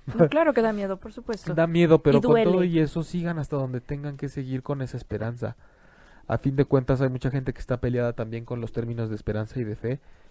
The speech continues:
Speaker 2: pero vuelvo a lo mismo, cuando están en un periodo de, crítico entre la espada y la pared, pregúntenles si la esperanza y la fe es una tontería,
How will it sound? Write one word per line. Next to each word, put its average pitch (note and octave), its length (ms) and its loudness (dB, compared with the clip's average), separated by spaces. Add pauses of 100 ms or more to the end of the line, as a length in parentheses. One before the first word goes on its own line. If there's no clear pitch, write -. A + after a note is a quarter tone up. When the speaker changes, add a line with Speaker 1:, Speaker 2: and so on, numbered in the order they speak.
(180)
Speaker 2:
pero A#2 200 -2
vuelvo A#2+ 220 8
a - 20 8
lo A#2+ 120 6
mismo, B2 340 -2
cuando G#2+ 260 -4
están C3 220 -2
en C3 120 -2
un C3+ 160 -6
periodo B2 540 -4
de, - 120 -14
crítico C3 520 -2
entre A#2 180 0
la A2 80 2
espada A#2+ 280 2
y B2+ 40 2
la A2+ 140 0
pared, G#2+ 400 0
pregúntenles A#2 800 -2
si - 460 -10
la F2 100 -4
esperanza G2 400 -6
y - 40 -6
la - 100 -8
fe - 100 -14
es - 100 -14
una - 140 -10
tontería, C#3 500 -10